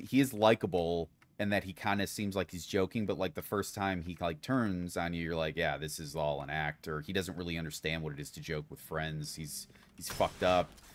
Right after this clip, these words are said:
Um, but also his, uh, I would say his will, you know, his willpower.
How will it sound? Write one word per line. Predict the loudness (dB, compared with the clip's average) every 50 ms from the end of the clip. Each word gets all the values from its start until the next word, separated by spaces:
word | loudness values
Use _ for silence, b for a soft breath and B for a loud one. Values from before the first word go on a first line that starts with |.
| B B B B 2
Um, | 4 6 6 6 4 2 2 8 10
but | 10 10 10 6 0 6
also | 8 8 8 8 6 4 4
his, | 6 4 2 2 2 0 2
uh, | 4 6 8 8 8 6 6 6 4 2 0 _ 0
I | 2
would | 2 2
say | 4 4 4
his | 4 2
will, | 0 -2 -2 0 2 2 2 0 -2 _ -20 _ _ -20 _ _ _ _ _ _ -6 -4
you | 0
know, | 0 0
his | 0 0 0
willpower. | -2 -2 0 2 2 4 6 6 4 4 0